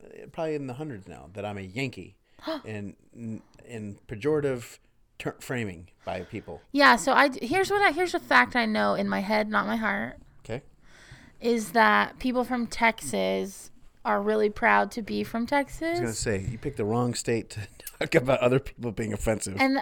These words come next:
Speaker 2: but, well, and that, that is, seems aggressive to other people. But here's the thing. Just 'cause you like being from Texas.
Speaker 1: But do Texans actually think they're better than everybody else?
Speaker 2: I don't think I'm better than anybody else.
Speaker 1: It's 'cause you're a good human.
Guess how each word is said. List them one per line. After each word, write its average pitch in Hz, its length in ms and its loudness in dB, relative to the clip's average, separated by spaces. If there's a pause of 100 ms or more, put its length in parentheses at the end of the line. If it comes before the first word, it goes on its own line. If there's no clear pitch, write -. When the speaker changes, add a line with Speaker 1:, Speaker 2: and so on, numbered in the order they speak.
Speaker 2:
but, 294 260 6
well, 269 420 4
and 262 240 8
that, 262 260 12
that 240 240 8
is, 240 180 6
seems 277 340 2
aggressive 214 420 6
to 196 80 0
other 208 120 0
people. 220 180 0
But 220 260 2
here's 392 260 2
the 381 100 0
thing. 339 360 0 (840)
Just 311 240 0
'cause 440 180 2
you 302 100 2
like 233 440 4
being 240 260 0
from 214 200 -6
Texas. - 1040 -6 (260)
Speaker 1:
But 127 180 4
do 135 140 2
Texans 160 680 6
actually 139 460 4
think 135 320 0
they're 110 120 6
better 110 340 6
than 104 200 -2
everybody 107 440 -6
else? 127 280 -10 (460)
Speaker 2:
I 294 120 8
don't 381 140 8
think 302 180 0
I'm 277 320 8
better 214 260 8
than 208 160 -2
anybody 208 320 -4
else. 240 220 -2
Speaker 1:
It's - 140 -2
'cause 202 200 2
you're 190 120 6
a 147 40 4
good 160 180 6
human. 123 340 -2